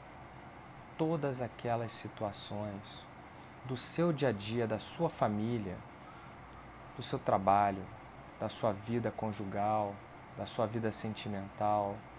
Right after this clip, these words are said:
da sua vida social, onde a justiça de Deus precisa agir.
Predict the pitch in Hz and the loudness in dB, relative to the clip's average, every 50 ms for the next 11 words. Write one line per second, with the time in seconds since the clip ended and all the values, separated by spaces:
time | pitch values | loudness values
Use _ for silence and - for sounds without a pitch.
0 | - - - - - - - - 120 117 110 - - 123 110 113 120 117 117 104 | -14 -14 -14 -14 -14 -14 -12 -2 0 0 0 2 2 0 2 2 2 2 2 0
1 | - - 110 - - - - 98 98 101 101 101 98 101 104 - - - - - | 0 -4 -6 -6 -6 -4 -2 2 4 4 4 4 2 0 -4 -8 -14 -14 -14 -14
2 | - - - - - - - - - - 120 127 131 131 127 123 123 120 117 117 | -14 -14 -14 -14 -14 -14 -14 -14 -8 0 4 4 4 4 6 4 4 4 4 2
3 | 113 107 - - - - 165 156 - - 151 135 127 131 117 110 113 113 117 120 | -2 -4 -4 -6 -2 0 0 0 2 0 0 0 0 0 0 2 2 4 4 2
4 | 120 120 - - - 123 117 - - - - - 117 120 117 117 123 117 113 - | 0 -2 -4 -4 -2 -2 -2 -2 -4 -6 -4 -2 0 0 0 0 0 -2 -2 -2
5 | - - 123 113 113 110 104 110 - - 104 104 104 104 | -6 -4 -2 0 0 0 -2 -4 -4 -2 0 0 0 -2